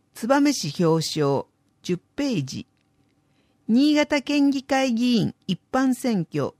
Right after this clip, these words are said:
十二ページ。町遊び発見デー。十三ページ。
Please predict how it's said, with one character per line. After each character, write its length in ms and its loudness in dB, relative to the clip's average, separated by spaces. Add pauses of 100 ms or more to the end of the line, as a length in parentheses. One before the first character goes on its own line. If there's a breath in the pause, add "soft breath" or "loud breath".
(260)
十 260 -2
二 160 2
ペ 240 -2
ー 120 0
ジ。 220 -14 (920)
町 300 -2
遊 240 0
び 140 0
発 300 -6
見 260 4
デ 280 -2
ー。 40 -16 (420)
十 260 -6
三 280 0
ペ 280 0
ー 80 -4
ジ。 200 -10